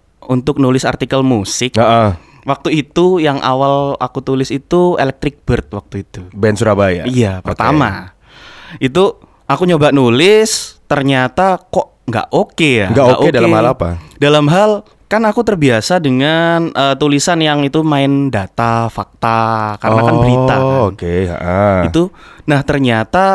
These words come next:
Speaker 1: eh, bedanya sama jurnalis musik ini,
Speaker 2: Mm-mm.
Speaker 1: artikel musik ini adalah, ternyata di situ adalah boleh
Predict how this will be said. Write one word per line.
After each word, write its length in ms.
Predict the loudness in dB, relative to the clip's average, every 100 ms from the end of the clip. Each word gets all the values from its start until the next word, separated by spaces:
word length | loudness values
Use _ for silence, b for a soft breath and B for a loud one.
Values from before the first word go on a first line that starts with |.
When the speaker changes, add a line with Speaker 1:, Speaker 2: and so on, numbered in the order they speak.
| -2 -2
Speaker 1:
eh, 460 | 0 2 2 0
bedanya 540 | 0 0 2 2 2 0
sama 720 | 0 0 2 2 2 2 0 -4 _ _ _ _ -4
jurnalis 680 | -2 2 2 0 -2 -4 0
musik 380 | 0 0 -4 -2
ini, 420 | -2 0 0 0
Speaker 2:
Mm-mm. 240 | 0 0
Speaker 1:
artikel 380 | 0 0 -2 -2
musik 260 | -2 -2 -4
ini 220 | -2 -2
adalah, 320 | 0 0 0 -2 B B B
ternyata 300 | -2 -2 0
di 100 | -2
situ 240 | -2 -2 0
adalah 500 | 0 2 2 0 -4 _ _ _ _
boleh 640 | -4 2 4 4 2 -2